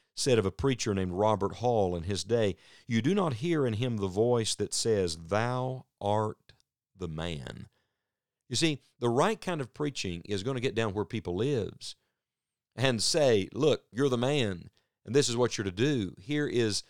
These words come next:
the response that should come. I would challenge you to look up the story of the one night D L Moody did not give an invitation for people to respond.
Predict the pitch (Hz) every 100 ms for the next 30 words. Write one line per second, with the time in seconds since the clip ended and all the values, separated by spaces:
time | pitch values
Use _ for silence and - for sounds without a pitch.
0 | _ - 107 101 - - - 143 127 101
1 | - - 98 - - - 139 151 98 -
2 | _ _ _ _ 131 135 107 147 143 131
3 | 98 95 110 110 127 120 - 92 - -
4 | 139 127 113 90 82 95 104 131 143 110
5 | 87 87 95 113 107 104 110 92 87 101
6 | 98 117 131 127 - 80 87 80 - -
7 | - _ _ _ - 104 104 92 - 113
8 | 92 95 87 90 104 87 87 85 - 90
9 | 87 85